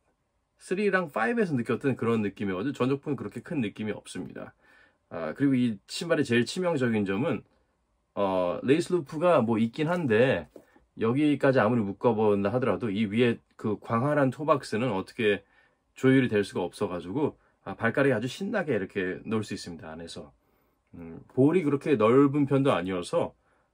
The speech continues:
어, 애매합니다. 어, 뭐 캐주얼하게 신을 거라면 어차피, 어, 넉넉하게 한 반업 정도 가는 걸 추천드리고요.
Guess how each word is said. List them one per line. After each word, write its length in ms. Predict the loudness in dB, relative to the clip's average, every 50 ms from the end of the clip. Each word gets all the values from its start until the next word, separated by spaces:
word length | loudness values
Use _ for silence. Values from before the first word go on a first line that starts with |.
| _ _ _
어, 480 | -10 -8 -6 -6 -6 -6 -6 -8 -10 -6 -2
애매합니다. 680 | -2 0 0 2 0 0 0 0 -2 -4 -6 -10 -14 _ _ _ _ _
어, 220 | -12 -10 -10 -10 -10 -10
뭐 100 | -14 -12
캐주얼하게 500 | -4 -2 0 2 2 2 4 2 2 0
신을 260 | -2 -2 0 0 0 0
거라면 380 | 2 0 0 2 0 0 0
어차피, 520 | -2 -2 -2 -4 -6 -4 -2 -2 -2 -2 -4 _ _ _ _ _ _ _ _ _ _ -12
어, 100 | -8 -2
넉넉하게 540 | 0 0 2 2 0 -2 -2 -2 0 2 2
한 360 | 2 2 0 0 -4 -6 -12 _ _ _ _ _ _ _ _
반업 280 | -2 2 2 2 2 2
정도 220 | 0 0 0 0
가는 180 | 0 0 0 -2
걸 100 | -2 -4
추천드리고요. 720 | -6 -6 -4 -4 -4 -4 -6 -8 -6 -4 -4 -4 -4 -6